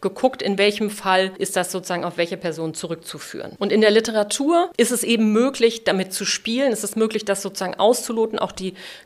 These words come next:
ganze Ambivalenz, die Schwierigkeiten, die Problematiken, äh, sozusagen hervorzukehren, statt sie sozusagen, ähm, zu verdecken und auch, äh, zu reflektieren und aber auch eben neue Formen auszuprobieren.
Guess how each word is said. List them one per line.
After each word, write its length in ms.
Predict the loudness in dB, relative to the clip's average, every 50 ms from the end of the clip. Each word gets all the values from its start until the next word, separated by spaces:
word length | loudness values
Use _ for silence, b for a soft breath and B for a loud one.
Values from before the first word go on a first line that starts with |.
| _
ganze 320 | 2 2 4 2 2 2 0
Ambivalenz, 760 | 0 0 0 2 2 4 6 6 4 4 4 2 0 -2 -4
die 380 | -4 -2 -2 -2 -2 -2 -2 -4
Schwierigkeiten, 1040 | -4 -2 0 0 2 2 0 0 -2 -4 0 2 4 4 2 2 0 -2 -2 -2
die 100 | -4 -6
Problematiken, 1080 | -4 -2 -2 0 0 0 0 2 2 2 2 2 2 -2 -2 -2 -2 -4 -4 -4 -6 -10 B B B B _ _
äh, 280 | -4 0 0 0 0 0
sozusagen 340 | -2 -4 -4 -2 0 0 2
hervorzukehren, 1400 | 2 0 0 2 2 2 2 2 0 -2 0 2 2 0 0 -4 -2 0 4 4 4 4 4 4 4 4 2 0 -2 -4
statt 280 | 0 2 2 2 2
sie 120 | 0 -2 -2
sozusagen, 720 | -2 -2 -4 -4 -6 -4 0 2 2 2 2 2 0 -2 -2
ähm, 480 | -2 -2 -2 -2 -4 -4 -6 -8 -10
zu 240 | -10 -8 -8 -6 -8
verdecken 800 | -6 -4 -4 -4 -4 0 2 2 2 2 2 0 0 0 0 0 4
und 340 | 6 8 8 8 6 2 -4 -10 -4 0
auch, 420 | 4 6 8 6 6 4 0 0
äh, 120 | 0 0 0
zu 120 | 0 -2
reflektieren 560 | -2 -2 0 0 -2 -2 -2 2 4 4 4
und 160 | 4 2 0
aber 220 | 0 2 2 4 6
auch 240 | 4 4 4 0 -2
eben 340 | -2 0 0 0 0 -2 -2
neue 360 | 0 4 6 8 8 8 6
Formen 400 | 6 2 0 2 2 2 0 0
auszuprobieren. 960 | 2 0 0 0 -2 -6 -8 -6 -6 -6 -6 -4 -2 -2 0 0 0 -2 -6